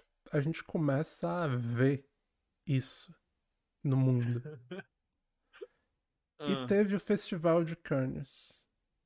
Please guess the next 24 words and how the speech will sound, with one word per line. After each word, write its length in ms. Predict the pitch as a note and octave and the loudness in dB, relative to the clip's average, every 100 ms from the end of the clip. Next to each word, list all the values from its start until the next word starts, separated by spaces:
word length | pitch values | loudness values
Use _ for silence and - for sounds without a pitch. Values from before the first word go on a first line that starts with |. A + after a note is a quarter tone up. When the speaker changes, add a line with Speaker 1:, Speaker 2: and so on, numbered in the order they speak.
| _ _ | _ _
Speaker 1:
Eu 160 | C#3 D3+ | 2 6
acho 300 | C#3 D3+ - | 6 4 -4
que, 180 | - - | -12 -6
eu 120 | - C3+ | 2 4
não 120 | C3+ | 4
sei 180 | F#3 G#3 | 2 2
se 80 | D3+ | 2
é 40 | |
desse 380 | - D3 - C#3 | 2 0 2 4
ano 200 | C3+ C#3+ | 4 4
ou 60 | |
do 120 | C3 C#3 | 2 4
ano 120 | C3 | 2
passado, 420 | D3+ D3 C3+ C#3+ | 0 0 -2 -2
porque 240 | C#3+ - | -4 -4
faz 200 | C#3 - - | -2 -2 4
tanto 200 | C#3 - | 2 6
tempo 220 | - - | 6 6
que 160 | B2+ | 2
a 20 | C3 | 4
gente 260 | C#3+ - | 2 2
não 100 | C#3+ | 2
gravou. 420 | B2+ C3 A#2+ F3+ - F#3 - _ | 2 0 -2 -6 -4 -6 -6 _
<laughs> 160 | A#3 | -10